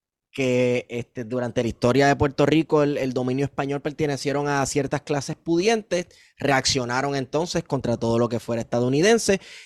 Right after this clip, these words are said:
y se comenzó a, a, bueno, de ahí sale la generación del treinta, de quiénes somos y a dónde vamos, y la cuestión con la identidad puertorriqueña y sus vínculos con España.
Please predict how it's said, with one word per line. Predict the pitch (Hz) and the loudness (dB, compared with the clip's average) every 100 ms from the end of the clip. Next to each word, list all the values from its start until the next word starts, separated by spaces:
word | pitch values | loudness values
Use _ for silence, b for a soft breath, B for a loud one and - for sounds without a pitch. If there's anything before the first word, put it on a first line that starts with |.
| B | B
y | - 170 | -6 -2
se | 208 160 | 0 -2
comenzó | 135 127 120 113 - 185 180 | -2 -4 -4 -4 0 2 2
a, | - 135 123 117 - 110 104 | 2 0 2 0 -4 -8 -6
a, | 98 | -4
bueno, | 123 233 | -4 -2
de | 147 | 0
ahí | 117 | -2
sale | - 135 | -2 -2
la | 143 147 | -2 -2
generación | 151 147 135 123 147 | -4 -4 -4 -4 -4
del | 143 131 | -4 -4
treinta, | 151 226 180 | -4 -4 -2
de | 139 120 | -2 -2
quiénes | 117 131 | -4 -4
somos | - 147 156 | -2 0 0
y | |
a | 147 | 2
dónde | 147 151 | 2 2
vamos, | 151 135 139 214 | 2 0 0 -2
y | 240 | -2
la | 156 123 | -2 -2
cuestión | 127 - - 117 | -4 -8 -8 -6
con | 127 147 | 0 4
la | 143 | 4
identidad | 135 127 135 123 | 4 0 0 -2
puertorriqueña | 135 123 135 139 127 131 139 | -2 -2 -4 -4 -4 -2 -2
y | 190 | -4
sus | - 135 | -4 -4
vínculos | 127 123 131 123 | -4 -2 -2 -2
con | - 110 | -4 -8
España. | 110 - 123 196 120 117 | -8 -2 0 0 -2 -8